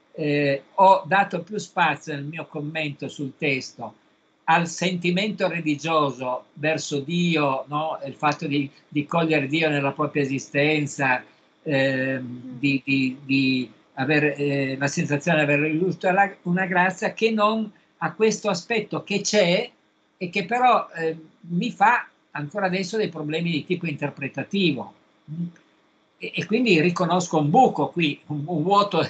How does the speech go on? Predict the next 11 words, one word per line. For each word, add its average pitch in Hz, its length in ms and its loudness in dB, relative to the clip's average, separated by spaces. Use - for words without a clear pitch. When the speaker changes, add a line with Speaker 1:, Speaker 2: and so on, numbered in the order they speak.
Speaker 1:
<laughs> 214 140 -10
di 156 180 -2
riflessione. 151 800 -4
È 156 140 -2
vero 233 320 2
perché 175 260 -4
diceva, 160 640 -2
eh, 139 600 0
Antonio 185 920 0
che, 175 420 -2
eh, 143 440 -2